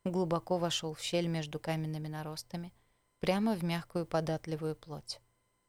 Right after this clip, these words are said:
Когда оружие покинуло тело грола, из раны фонтаном полилась мутная вонючая жидкость.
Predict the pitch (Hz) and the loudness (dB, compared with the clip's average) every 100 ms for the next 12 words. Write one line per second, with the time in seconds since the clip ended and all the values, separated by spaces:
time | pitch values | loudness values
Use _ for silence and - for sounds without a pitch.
0 | - 165 160 170 170 170 170 165 156 - | -4 -2 2 4 4 2 0 0 -4 -4
1 | 160 160 156 - 160 160 151 156 165 180 | -2 -2 -2 -4 -2 -2 -4 -4 -4 -8
2 | - _ _ _ - 196 175 175 175 196 | -12 _ _ _ -2 0 2 2 2 0
3 | 190 170 160 160 156 - 156 156 156 - | -2 0 -2 -2 -4 -2 0 0 0 -2
4 | 160 160 185 175 165 160 151 - 160 151 | -4 -4 -2 0 0 -2 -4 -4 -4 -4
5 | 147 - 156 - | -8 -12 -10 -10